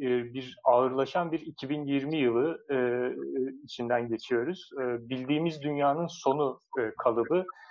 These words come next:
böyle bir süredir sık sık karşımıza çıkıyor. E, salgınla birlikte, e, değişen yaşamlarla aslında, e, yaşam alışkanlıklarımızdaki değişikliklerle bu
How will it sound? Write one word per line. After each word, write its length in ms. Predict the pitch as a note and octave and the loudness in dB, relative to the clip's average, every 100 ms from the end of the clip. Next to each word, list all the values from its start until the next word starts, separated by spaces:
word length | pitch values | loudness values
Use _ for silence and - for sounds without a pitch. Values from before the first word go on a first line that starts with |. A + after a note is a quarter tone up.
| - _ B2+ | -20 _ -2
böyle 180 | B2+ | -2
bir 100 | C#3 | 0
süredir 420 | F3 D3+ B2+ A#2+ F3+ | 0 2 2 2 0
sık 280 | - F3+ | 0 -2
sık 220 | - E3 - | -2 -8 4
karşımıza 480 | C#3 - B2 C3 | 4 4 -4 -4
çıkıyor. 460 | D#3+ - - A2 C#3 - _ - - _ _ _ | -4 -4 -2 0 -2 -10 _ -20 -20 _ _ _
E, 240 | A#2 A#2 A#2 | 2 2 2
salgınla 640 | - C3+ C#3 E3 E3 D3+ | 2 4 4 4 4 4
birlikte, 600 | C#3 B2 A#2+ - D3 C#3+ - | 2 0 -2 4 4 4 0
e, 320 | C#3 B2 A#2+ B2 | 2 2 2 0
değişen 360 | C3+ C3 F3 | 0 2 0
yaşamlarla 720 | D#3+ C3+ - B2+ C#3 C3 B2 | 2 0 4 2 4 2 6
aslında, 680 | C#3 B2+ - A#2 A#2 A#2+ - C3+ | 4 4 -2 0 4 4 2 0
e, 180 | A#2 A2+ A#2+ | 0 0 -2
yaşam 340 | A#2+ C#3+ C3+ | -2 0 0
alışkanlıklarımızdaki 1080 | A#2+ - C3 B2 A#2 B2+ B2 B2 B2+ B2+ C#3 | 0 -2 0 0 -2 -6 -4 -4 -4 -4 -2
değişikliklerle 840 | A#2+ A#2+ - _ C3+ B2 D3+ C#3 | -2 -4 -14 _ 4 6 4 2
bu 160 | C#3+ | 0